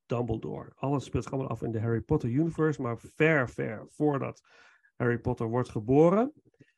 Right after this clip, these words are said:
Eh, maar daar gaan we het zo uitgebreid over hebben natuurlijk, over de, over het inhoudelijke aspect. Ehm, eh, drie films.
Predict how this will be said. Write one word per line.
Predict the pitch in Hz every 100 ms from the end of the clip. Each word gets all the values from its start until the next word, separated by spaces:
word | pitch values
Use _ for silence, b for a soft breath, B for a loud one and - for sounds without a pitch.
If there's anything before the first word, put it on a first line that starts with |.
| b _ _
Eh, | - 156
maar | 165 170 165 165 165
daar | 165
gaan | 151
we | 151
het | 147
zo |
uitgebreid | 147 165 151 151 143
over | 143 135
hebben | 147 196
natuurlijk, | 196 190 196 185
over | 170 151 160 156
de, | - - 175
over | 156 151
het | -
inhoudelijke | 156 147 151 143 147 147 135
aspect. | - 127 - 165 196 - b b b b b _
Ehm, | - 156 160 156 151 139 - _ _ _ _ -
eh, | 151 143 143 139
drie | 131 131 226
films. | 220 214 254 -